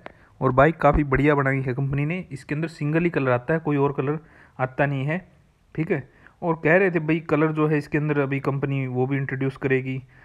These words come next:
जो ग्रे-, एक ग्रीन, ग्रीन कलर था वो भी आया था बीच में, फिर भाई अभी आजकल आ नहीं रहा, पता नहीं क्यों नहीं आ रहा वो। लेकिन इस,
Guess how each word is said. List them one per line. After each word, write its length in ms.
जो 260
ग्रे-, 240
एक 140
ग्रीन, 260
ग्रीन 240
कलर 220
था 400
वो 180
भी 160
आया 240
था 140
बीच 200
में, 140
फिर 160
भाई 220
अभी 220
आजकल 360
आ 100
नहीं 160
रहा, 100
पता 180
नहीं 140
क्यों 180
नहीं 120
आ 100
रहा 100
वो। 140
लेकिन 360
इस, 240